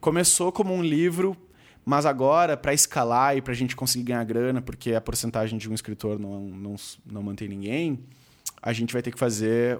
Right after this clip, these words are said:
um canal no YouTube e a gente vai ter que botar publicidade. Então, a gente vai ter que se adaptar ao mercado. Um de nós três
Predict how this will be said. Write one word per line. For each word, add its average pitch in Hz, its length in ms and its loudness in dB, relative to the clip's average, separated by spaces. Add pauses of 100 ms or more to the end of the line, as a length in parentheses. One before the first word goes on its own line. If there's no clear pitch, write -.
(140)
um 117 280 0
canal 113 440 0
no 113 60 0
YouTube 120 420 0
e 123 160 0
a 117 40 0
gente 117 100 -8
vai 113 80 -6
ter 117 80 -8
que 107 60 -8
botar 107 200 -2
publicidade. 110 800 -6
Então, 95 180 -12
a 101 40 -8
gente 104 100 -10
vai 104 80 -8
ter 101 80 -10
que 98 80 -14
se - 60 -10
adaptar 101 280 -10
ao 98 60 -8
mercado. 113 580 -4 (380)
Um 110 160 -6
de 113 140 -6
nós 110 220 -6
três 131 540 -4